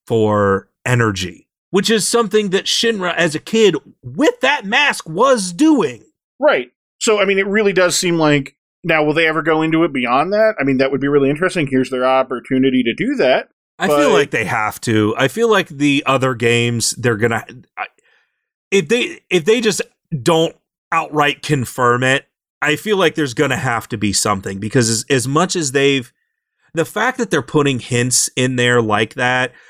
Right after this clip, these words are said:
Speaker 1: maybe it's just fan service because people want it to be true. So it's like, "Oh, it's just a coincidence," but,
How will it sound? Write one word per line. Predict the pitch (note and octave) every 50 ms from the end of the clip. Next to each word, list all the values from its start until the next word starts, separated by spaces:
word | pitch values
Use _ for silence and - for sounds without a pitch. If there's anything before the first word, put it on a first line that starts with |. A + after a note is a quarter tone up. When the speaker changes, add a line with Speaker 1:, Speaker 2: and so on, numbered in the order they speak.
| - - -
Speaker 1:
maybe | C#3+ C#3+ D3 D3 D3+ D#3 D#3+ D#3+ D#3+ D#3+ C#3+ D#3+ D#3 D3+
it's | C#3+ C#3 -
just | - D#3+ D3 - - -
fan | C#3+ C3+ C3+ C3+ B2+
service | - C#3+ C#3 C3+ C3 C3+ C3 -
because | - C3 B2 B2+ G#2+
people | - - A#2+ A2 A#2 A2 G#2
want | G2+ G#2+ G#2+ G#2+ G#2+ A2
it | A#2 A#2 -
to | - C3
be | B2 B2 B2
true. | A#2+ - - B2 B2 B2 B2
So | A#2+ - A2+ A2
it's | G#2+ - -
like, | A#2 A2 G2+ -
"Oh, | - C3 B2+ B2+ B2 B2 B2
it's | A#2+ A2 - - -
just | - A#2+ C3 B2+ - -
a | A2
coincidence," | - - A2+ A2 A2 G#2 - - A2+ G#2+ G#2+ G#2+ G#2 -
but, | - - G#2+ G2+ G2+